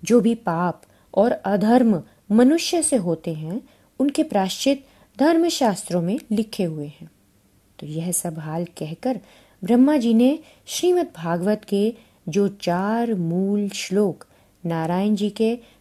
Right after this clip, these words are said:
मुखारविंद से सुने थे, वह चारों श्लोक नारद जी से कहकर बोले, "हे नारद, वह पर ब्रह्म परमेश्वर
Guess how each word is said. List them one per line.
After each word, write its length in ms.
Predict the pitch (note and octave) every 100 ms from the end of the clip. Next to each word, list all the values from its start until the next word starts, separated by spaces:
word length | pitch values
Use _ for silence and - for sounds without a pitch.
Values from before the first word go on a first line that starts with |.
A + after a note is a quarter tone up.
| _ G3
मुखारविंद 680 | G#3+ - D4 D4+ A#3+ G#3
से 180 | - C4
सुने 420 | B3+ A#3 A#3 A3 -
थे, 120 | D3+ D3+ _ _ _ -
वह 260 | F3+ F#3+ G3
चारों 560 | F#3+ - F3+ G#3+ D4+ E4
श्लोक 540 | - F#3+ D#3+ D#3 - _ _ _
नारद 340 | F3 E3 F3+ G#3
जी 120 | A3
से 180 | G#3+ F#3
कहकर 580 | E3 D#3+ D#3 E3 E3+ G3+ _ _ _ D#3+
बोले, 420 | D3+ D3 F3 A#3
"हे 340 | A#3+ - B3+
नारद, 380 | A3+ E3 D3+ D3 - _ _ _ _ _ -
वह 200 | F3+ F#3
पर 280 | G#3+ G3+ G3
ब्रह्म 400 | E3 F3+ F3+ F#3
परमेश्वर 720 | F3+ E3 D#3 D#3+ D#3+ - D3